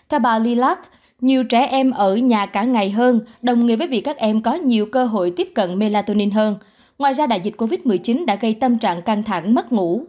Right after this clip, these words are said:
và theo đó nhiều gia đình quan tâm đến melatonin hơn. Ở Mỹ, melatonin được bán dưới dạng thực phẩm bổ sung, không được quản lý như một loại thuốc. Cũng chính vì lý do này, cơ quan quản lý thực phẩm và dược phẩm Mỹ F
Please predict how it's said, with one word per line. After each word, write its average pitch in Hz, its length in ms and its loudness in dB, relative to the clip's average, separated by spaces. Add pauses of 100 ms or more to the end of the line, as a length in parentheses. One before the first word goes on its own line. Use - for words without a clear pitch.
và 202 80 -2
theo 226 140 -2
đó 220 300 0
nhiều 214 200 0
gia 226 180 0
đình 185 300 -4
quan 214 200 -2
tâm 196 260 -4
đến 233 260 -2
melatonin 202 520 0
hơn. 208 220 2 (600)
Ở 240 160 0
Mỹ, 254 440 0 (260)
melatonin 277 720 2
được 214 160 0 (100)
bán 247 320 -2
dưới 349 140 2
dạng 196 160 -2
thực 185 160 -6
phẩm 208 220 0
bổ 190 140 0
sung, 226 280 4 (240)
không 285 200 0
được 214 180 -2
quản 202 200 0
lý 247 340 0
như 269 100 0
một 208 220 2
loại 175 120 0
thuốc. 285 400 -2 (220)
Cũng 240 200 0
chính 330 260 -4
vì 226 160 2
lý 214 120 0
do 240 140 0
này, 190 320 0 (160)
cơ 269 160 0
quan 254 160 2
quản 196 180 -2
lý 269 140 -2
thực 226 180 -4
phẩm 208 260 0
và 202 180 0
dược 175 220 -4
phẩm 196 240 0
Mỹ 196 260 0
F 294 100 0